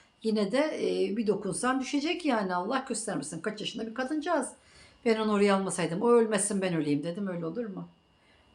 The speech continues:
Sen de, o da senin için aynısını düşünürdür." dedim. "Ona bir şey olmasın." diyerek de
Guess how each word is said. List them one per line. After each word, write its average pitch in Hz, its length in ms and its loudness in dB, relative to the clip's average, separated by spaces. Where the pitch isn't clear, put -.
Sen 165 320 -2
de, 180 60 -4
o 185 140 -4
da 190 80 -4
senin 190 220 -4
için 190 200 -4
aynısını 165 320 -2
düşünürdür." 147 520 -6
dedim. 143 240 -8
"Ona 165 160 -4
bir 151 60 -8
şey - 200 -6
olmasın." 147 440 -6
diyerek 240 340 -10
de - 120 -10